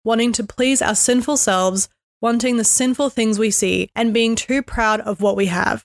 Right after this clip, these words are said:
None of these come from the Father, but all of them come from the world."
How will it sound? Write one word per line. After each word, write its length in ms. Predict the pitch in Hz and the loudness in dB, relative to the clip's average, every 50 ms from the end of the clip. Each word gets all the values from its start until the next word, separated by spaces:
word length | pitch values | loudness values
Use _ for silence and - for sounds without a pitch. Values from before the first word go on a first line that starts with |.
| _ - | _ -2
None 180 | 226 240 262 | 0 2 2
of 140 | 320 330 - | 0 0 0
these 240 | - 269 262 233 - | 0 0 0 0 0
come 240 | - - 233 220 220 | 0 0 0 0 0
from 180 | - 240 214 | 0 0 0
the 100 | 208 202 | 0 0
Father, 440 | - - 190 196 - 208 208 214 214 | -2 -2 -2 -2 0 0 0 0 0
but 220 | 214 202 240 226 220 - | 0 0 0 0 0 0
all 240 | 247 262 285 285 294 | 0 2 2 2 0
of 120 | 277 220 | 0 0
them 180 | 208 220 214 208 | 0 0 -2 -2
come 260 | - - 220 202 202 | -2 -2 0 0 0
from 160 | - - 196 | 0 0 0
the 100 | 185 185 | 0 0
world." 400 | 180 175 196 - - - - - | 0 0 0 0 0 -2 -2 -6